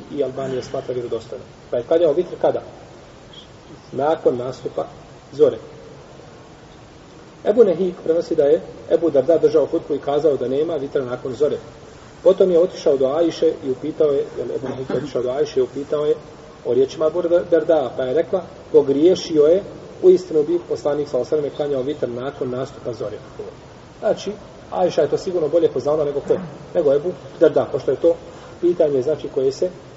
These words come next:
tiče boravka, znači, kod Ajše, radijallahu ta'ala anha. I tako se navodio skupina ashaba da su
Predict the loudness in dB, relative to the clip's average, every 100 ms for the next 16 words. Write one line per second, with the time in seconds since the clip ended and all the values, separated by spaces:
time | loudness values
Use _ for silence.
0 | -10 -8 -2 0 0 2 2 4 2 -2
1 | -6 -6 -6 -6 -6 -2 -2 -2 -4 -4
2 | -6 -6 -8 -8 -8 -8 -12 -16 -20 -20
3 | -20 -14 -4 0 0 2 0 2 2 0
4 | -2 -4 -2 -2 -4 -4 0 0 -2